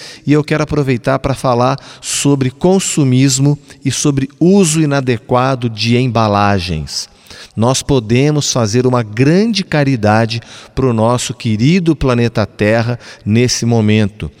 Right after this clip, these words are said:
Nós estamos em meio à pior recessão da história do nosso país. Então, quem está empregado, que está com o décimo terceiro na mão, que tem a possibilidade ou de pagar dívida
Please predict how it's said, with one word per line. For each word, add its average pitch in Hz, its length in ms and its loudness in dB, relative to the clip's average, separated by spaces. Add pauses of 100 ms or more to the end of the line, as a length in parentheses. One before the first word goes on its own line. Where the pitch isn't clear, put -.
(400)
Nós 120 180 0
estamos 143 440 -2
em 139 120 2
meio 135 400 2
à 131 60 2
pior 127 420 2
recessão 139 720 -2
da 135 80 0
história 151 560 0
do 143 140 -2
nosso 127 340 -2
país. 110 640 -2 (580)
Então, 127 220 -2
quem 165 180 0
está 156 240 0
empregado, 101 800 0 (320)
que - 80 -16
está - 220 -2
com 104 140 -2
o 98 40 2
décimo 101 320 0
terceiro 95 460 0
na 80 160 0
mão, 107 380 2 (540)
que 110 100 -8
tem 131 140 0
a 123 60 0
possibilidade 123 1300 0
ou 170 220 4
de 131 120 -4
pagar 113 480 -2
dívida 101 720 -2